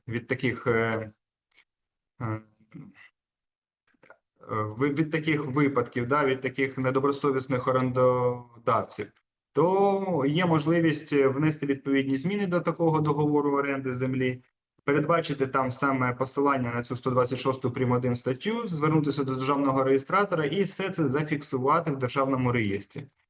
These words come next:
Інакше ми з вами переходимо до наступного сл-, слайду, до ш-, ем,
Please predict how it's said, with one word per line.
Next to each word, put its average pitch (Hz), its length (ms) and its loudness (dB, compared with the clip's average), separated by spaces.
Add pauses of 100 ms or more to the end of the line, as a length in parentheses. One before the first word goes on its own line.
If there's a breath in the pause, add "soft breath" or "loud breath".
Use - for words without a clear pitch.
(280)
Інакше 196 580 2
ми 185 140 0
з 165 60 -4
вами 170 280 2
переходимо 156 720 2
до 151 300 2
наступного 147 640 -2
сл-, 147 320 -2
слайду, 196 500 0
до 175 140 -2
ш-, - 180 -4
ем, 160 420 2